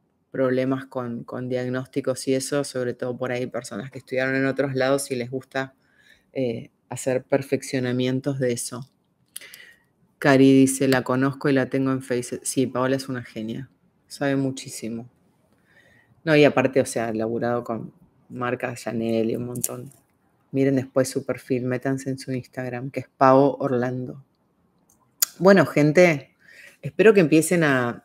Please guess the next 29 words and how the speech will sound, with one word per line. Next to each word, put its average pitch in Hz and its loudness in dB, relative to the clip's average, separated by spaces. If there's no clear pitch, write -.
reluquearse. 127 -2
Después 139 -2
otra 160 2
cosa, 143 4
las 135 2
personas 160 0
que 156 0
son 151 0
inseguras, 143 4
las 131 -2
personas 151 -6
que 143 0
están 147 -4
haciendo 143 0
cambios 147 4
de 139 2
looks 143 4
y 147 4
eso, 143 -2
si 151 0
van 170 6
a 190 2
ten-, 151 2
o 143 -4
sea, - -4
ténganse 226 8
unos 185 0
looks 165 2
prepensados 160 2